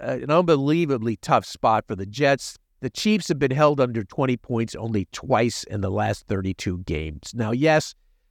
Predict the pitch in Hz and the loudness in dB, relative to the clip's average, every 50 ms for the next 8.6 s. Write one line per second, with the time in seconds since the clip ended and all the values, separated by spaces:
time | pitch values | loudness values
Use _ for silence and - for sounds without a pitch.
0 | _ _ - 117 117 104 104 101 - - 170 165 151 160 143 - - 143 143 143 | _ _ -4 -2 -2 -2 -2 -4 -2 0 0 2 2 0 -2 -4 -2 0 0 0
1 | - - 98 92 92 104 113 110 123 139 139 151 156 170 175 135 139 143 135 - | 0 -4 -8 -8 -4 -2 2 2 2 2 2 2 2 2 2 0 -2 -2 -2 -2
2 | - 127 131 135 131 131 120 - _ _ _ _ _ - 82 - 90 87 - - | -4 0 0 0 0 0 -2 -8 _ _ _ _ _ -12 -10 -8 -8 -8 -8 -4
3 | - 123 120 143 151 170 156 156 - 175 160 156 - 190 165 - 170 160 151 151 | -2 0 0 2 6 6 4 6 6 4 4 4 4 0 -2 0 2 2 2 2
4 | 143 131 135 131 123 117 - 113 92 101 98 - - - - 117 117 131 147 139 | 2 0 0 -2 -4 -4 -6 -6 -4 -4 -4 -6 -6 -6 -4 -4 -2 0 0 0
5 | 131 - - 147 135 131 139 143 - - - 135 107 113 117 - - 117 113 120 | 0 0 -2 0 0 2 0 -2 -4 -2 0 0 0 0 0 -2 -2 -4 -4 -4
6 | - _ _ _ _ _ - - 113 117 98 - - 156 156 147 135 - 156 131 | -8 _ _ _ _ _ -10 -6 -4 -4 -4 -2 0 2 2 2 2 0 -2 0
7 | 127 120 131 135 123 123 135 - - 123 107 - 120 104 101 92 135 123 107 - | 2 2 0 0 0 -2 -4 -4 -4 -8 -8 -8 -6 -6 -2 0 0 0 0 0
8 | - 143 151 170 - - 131 110 120 127 120 | 0 0 0 0 0 -4 -6 -8 -8 -8 -10